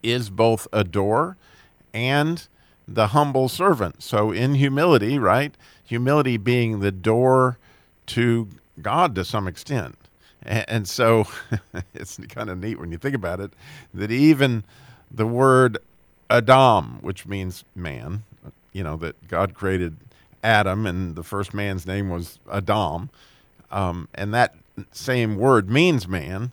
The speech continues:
And so the second letter after the Aleph there, um, that we've talked about at length,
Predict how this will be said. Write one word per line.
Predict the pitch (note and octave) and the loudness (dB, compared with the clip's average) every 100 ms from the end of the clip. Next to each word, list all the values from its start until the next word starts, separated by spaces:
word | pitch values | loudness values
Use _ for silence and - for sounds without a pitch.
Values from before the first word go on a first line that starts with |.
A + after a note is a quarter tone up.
| _ _ _ _ - | _ _ _ _ -8
And | G#2+ | -8
so | G2 C3 | -4 -2
the | A#2 | 0
second | F3+ F3+ C#3+ A#2 | 2 2 2 4
letter | C#3+ F#3+ A#2+ B2 | 6 8 8 8
after | G2+ B2 C3 B2+ | 6 4 4 0
the | A#2 | 2
Aleph | B2 F#3+ C#3+ A2 - | 8 8 8 6 2
there, | G2 G2+ B2+ D3+ - _ - | 0 0 2 0 -4 _ -2
um, | G#2+ G#2 | -2 -2
that | G2 G#2+ | -4 -4
we've | G2+ | -4
talked | B2+ A#2 G2 | 0 0 2
about | F#2+ E2+ | 0 0
at | D2+ | -2
length, | C3 G#2+ A2+ - | -2 0 -4 -10